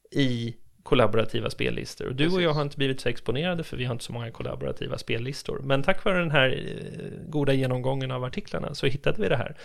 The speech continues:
Speaker 2: Ja.
Speaker 1: Och då kommer vi omedelbart att tänka på, på att det här har vi ju sett förut.
Speaker 2: Ja.
Speaker 1: Vi
Speaker 2: Flera
Speaker 1: har
Speaker 2: gånger till och med.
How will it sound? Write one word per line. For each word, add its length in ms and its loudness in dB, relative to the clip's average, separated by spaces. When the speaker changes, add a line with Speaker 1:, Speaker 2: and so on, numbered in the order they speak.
Speaker 2:
Ja. 140 -4
Speaker 1:
Och 280 8
då 180 8
kommer 260 6
vi 160 0
omedelbart 520 0
att 60 -2
tänka 320 2
på, 320 2
på 360 0
att 120 0
det 60 2
här 180 4
har 100 2
vi 80 -2
ju 60 -4
sett 200 0
förut. 520 -2
Speaker 2:
Ja. 280 -2
Speaker 1:
Vi 160 4
Speaker 2:
Flera 220 10
Speaker 1:
har 60 6
Speaker 2:
gånger 340 4
till 200 -4
och 100 -2
med. 180 -10